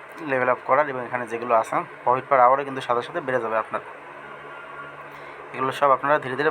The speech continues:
বাড়িয়ে ফেলবেন। এখানে যেমন নিউ কার্ড আছে, নিউ কার্ডগুলো থেকে profit per hour-গুলো বাড়িয়ে নেবেন।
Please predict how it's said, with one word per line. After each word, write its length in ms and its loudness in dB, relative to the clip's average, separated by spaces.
বাড়িয়ে 240 2
ফেলবেন। 220 -8
এখানে 180 -4
যেমন 220 0
নিউ 100 -2
কার্ড 240 6
আছে, 180 -4
নিউ 220 -6
কার্ডগুলো 400 2
থেকে 200 -2
profit 240 2
per 140 4
hour-গুলো 300 4
বাড়িয়ে 260 4
নেবেন। 200 -2